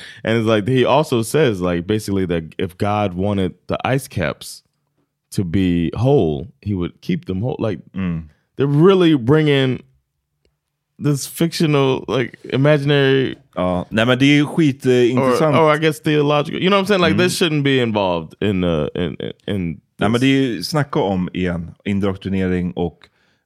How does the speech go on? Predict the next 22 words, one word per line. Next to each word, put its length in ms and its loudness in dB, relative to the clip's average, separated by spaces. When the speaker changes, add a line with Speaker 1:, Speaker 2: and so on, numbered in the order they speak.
Speaker 2:
att 140 -8
prata 320 -2
om 220 0
att 140 -2
liksom, 560 -4
ja, 280 -2
solar 400 -2
och, 460 -2
och, 160 -6
och 120 -2
wind 320 -2
är 40 -2
inte 280 -4
the 80 -2
way 180 0
to 60 -2
go. 560 0
'Cause 220 -4
it 140 -12
kills, 360 -4
kills 260 -4
birds. 420 0